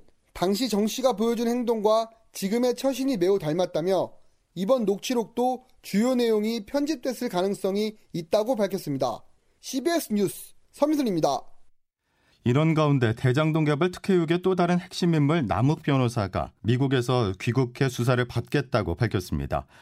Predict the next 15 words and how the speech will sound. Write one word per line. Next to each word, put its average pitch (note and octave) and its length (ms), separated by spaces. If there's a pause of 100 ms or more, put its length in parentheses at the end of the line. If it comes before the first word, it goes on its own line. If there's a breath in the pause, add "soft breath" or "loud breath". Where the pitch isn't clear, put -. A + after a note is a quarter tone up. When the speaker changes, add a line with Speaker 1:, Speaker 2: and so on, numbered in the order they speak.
(160 loud breath)
Speaker 2:
그러면서 B2 360
김만배 D3 460
씨가 D3 220
일곱 D3 160
명에게 C#3 340
오십억 C3 480
원씩 A2+ 340
삼백오십억 B2 840
원을 B2 160
주기로 A#2+ 280
했다고 G#2+ 320
제이티비씨와 B2 760
인터뷰를 A#2 440
통해서 G2+ 300
주장했는데요. D#2+ 760